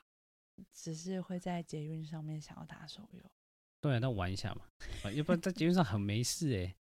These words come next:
Speaker 2: 大眼瞪小眼的，我又不能睡觉。
Speaker 1: 你可以带他看外面的风景啊。
Speaker 2: 有啊，我有带他看外面的风景，就是看完之后，但他看起来一副没有什么兴趣的样子，我就，哦，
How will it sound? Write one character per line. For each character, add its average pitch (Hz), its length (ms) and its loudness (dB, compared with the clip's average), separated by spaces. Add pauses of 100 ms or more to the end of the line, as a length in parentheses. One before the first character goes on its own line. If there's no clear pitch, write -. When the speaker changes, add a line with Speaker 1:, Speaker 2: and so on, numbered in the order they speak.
(200)
Speaker 2:
大 165 140 2
眼 107 100 6
瞪 143 100 6
小 104 200 4
眼 104 100 4
的， 92 60 0
我 98 100 2
又 127 60 2
不 147 80 0
能 120 100 4
睡 117 200 2
觉。 95 340 2
Speaker 1:
你 226 160 0
可 359 340 -4
以 320 100 2
带 339 200 2
他 311 180 0
看 320 200 -6
外 320 120 -2
面 311 160 -4
的 262 100 -4
风 277 360 -6
景 180 380 -6
啊。 233 240 0
Speaker 2:
有 87 120 -4
啊， 101 100 0
我 123 140 2
有 - 20 0
带 110 120 -2
他 113 200 0
看 117 220 -2
外 110 80 0
面 113 100 2
的 101 60 0
风 104 80 -2
景， 98 60 -2
就 101 60 -4
是 120 60 -2
看 - 180 -2
完 95 120 -2
之 98 60 -2
后， 107 80 -2
但 113 120 0
他 113 220 0
看 110 180 -4
起 92 80 -8
来 82 80 -6
一 85 40 -8
副 101 100 -4
没 95 100 -2
有 92 60 -4
什 90 60 -6
么 82 80 -8
兴 98 180 -6
趣 - 140 -6
的 95 40 -2
样 92 160 -4
子， 87 80 -10
我 92 80 -8
就， 104 120 -6
哦， 117 580 -2